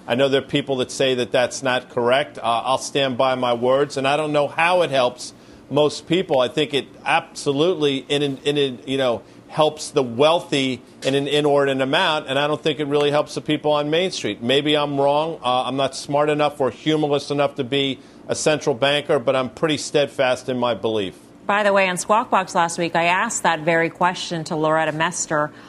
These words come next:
Speaker 2: about, uh, investors citing the Fed and the massive amounts of liquidity is causing the stock market to go higher. And she said she didn't believe the Fed was engendering any sort of a stock market bubble at this point. Um, Bonawyn, what are your thoughts on this issue? Because it is true that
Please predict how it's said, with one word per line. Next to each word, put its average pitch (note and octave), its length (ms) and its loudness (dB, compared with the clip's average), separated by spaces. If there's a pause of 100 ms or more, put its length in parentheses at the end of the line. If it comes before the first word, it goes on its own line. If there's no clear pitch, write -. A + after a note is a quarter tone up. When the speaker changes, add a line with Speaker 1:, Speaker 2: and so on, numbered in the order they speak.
Speaker 2:
about, E3 580 0
uh, - 160 2
investors E3+ 600 -2
citing F3+ 320 0
the D#3+ 100 0
Fed E3+ 360 0
and D#3+ 100 -4
the D#3 60 -4
massive E3+ 340 0
amounts D#3 280 -4
of - 20 -6
liquidity E3 640 -2
is C#3 160 -4
causing E3+ 320 0
the D3+ 80 -4
stock E3+ 260 -2
market D#3 200 -2
to D#3 40 -14
go D3 140 0
higher. E3+ 280 0
And D#3+ 120 -6
she F3+ 80 -8
said F3 180 -4
she - 100 -14
didn't F#3 200 -2
believe F3 280 -2
the E3+ 60 -4
Fed E3+ 220 -2
was E3 200 0
engendering D#3+ 680 -2 (340)
any D#3+ 220 -2
sort E3 180 -2
of C3 80 -6
a D3 60 -6
stock D3 360 -2
market C#3+ 280 -4
bubble C#3 280 -2
at C#3 120 -6
this C#3+ 160 -6
point. - 340 -6
Um, E3 140 -2
Bonawyn, F#3 420 0
what A#3 140 2
are C#4 40 0
your A3 140 0
thoughts D#3 520 0 (220)
on D#3 140 0
this E3 180 0
issue? E3+ 220 -2
Because E3+ 320 -2
it G#3 140 -2
is G#3+ 160 -2
true C4 260 0
that F#3+ 240 4